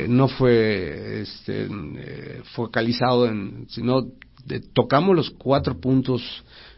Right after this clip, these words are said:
Speaker 2: eh,
Speaker 1: De la ciudad.
Speaker 2: de, de la ciudad. Desde luego que tratando de buscar el, eh, el mejoramiento de la, de la, de la vialidad
Speaker 1: Ujú.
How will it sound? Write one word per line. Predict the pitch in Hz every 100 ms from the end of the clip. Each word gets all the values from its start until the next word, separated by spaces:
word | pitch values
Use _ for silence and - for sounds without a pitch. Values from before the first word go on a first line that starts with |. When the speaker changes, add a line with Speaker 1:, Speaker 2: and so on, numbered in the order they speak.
| -
Speaker 2:
eh, | 101 110
Speaker 1:
De | 107
la | 165 156
ciudad. | 117 120 110
Speaker 2:
de, | 120
de |
la | 110
ciudad. | 110 - 101 95 - - - -
Desde | - 113 123
luego | 123 156 123
que | 117
tratando | 113 104 117
de | 131
buscar | 117 113 - 123 - -
el, | 123 110 98
eh, | 110 107 110 101 - 127
el | 113 107 104 110
mejoramiento | 107 120 120 117 123 131 127
de | 113 101
la, | 95 98 -
de | 101 101
la, | 98 98 101 107 107
de | 110 104
la | 104 101
vialidad | 101 110 117 117 117 175
Speaker 1:
Ujú. | 214 - - 165 202 214